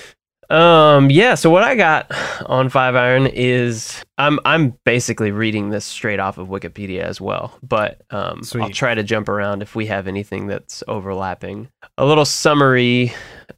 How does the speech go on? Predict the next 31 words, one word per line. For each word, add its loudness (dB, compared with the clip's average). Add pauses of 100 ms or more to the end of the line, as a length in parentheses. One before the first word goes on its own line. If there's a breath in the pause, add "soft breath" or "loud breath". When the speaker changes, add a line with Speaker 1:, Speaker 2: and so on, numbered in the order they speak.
(380)
Speaker 1:
blurb 2
about 0
Five -2
Iron 0
is -2
that -2
they're 2
an 0
American 0
band 0
formed 0
in -2 (280)
Denver, -2
Colorado 0
in 2
nineteen 0
ninety-five, 0
best 0
known 2
for -2
playing 0
ska 0
punk 2
music 2
characterized -2
by 2
an 0
offbeat 2
sense 0
of -6
humor 2